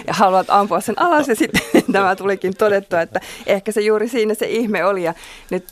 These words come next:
ää, en ota ehkä kantaa niinkään siihen, että, että onko tässä näissä vaaleissa se historiallinen ihme, mutta ehkä noin niin kuin laajemmin ajatel-,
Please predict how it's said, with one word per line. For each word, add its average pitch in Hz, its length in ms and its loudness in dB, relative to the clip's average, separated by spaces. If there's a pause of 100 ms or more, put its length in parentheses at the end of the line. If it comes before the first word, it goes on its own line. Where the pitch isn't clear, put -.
(140)
ää, 175 340 0 (720)
en 180 160 -2
ota 190 180 2
ehkä 180 240 -2 (120)
kantaa 175 380 0
niinkään 170 360 -4
siihen, 165 380 -6
että, 165 360 -8 (200)
että 170 200 -6
onko 165 160 -6 (680)
tässä 160 300 -4
näissä 170 320 -4
vaaleissa 160 480 -2
se - 180 -4 (100)
historiallinen 156 640 -6
ihme, 165 260 -6
mutta 165 300 -6 (380)
ehkä - 240 -4
noin 175 120 -4
niin 170 80 -8
kuin 190 120 -2
laajemmin 165 460 0
ajatel-, 147 520 -6